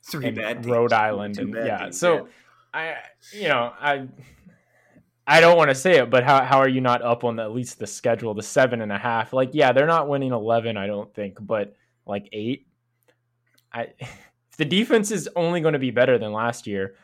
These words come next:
Speaker 2: offense will regress maybe a little bit. Um, I think there, there's, there's some upside there.
Speaker 1: So I think we can say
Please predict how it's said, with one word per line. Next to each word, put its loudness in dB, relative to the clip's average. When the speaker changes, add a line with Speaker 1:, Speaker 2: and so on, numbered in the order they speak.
Speaker 2:
offense 0
will -6
regress -6
maybe -8
a -4
little -2
bit. -8
Um, -8
I 0
think -4
there, 0
there's, -8
there's -8
some -10
upside -12
there. -16
Speaker 1:
So -8
I -6
think -8
we -4
can -8
say -4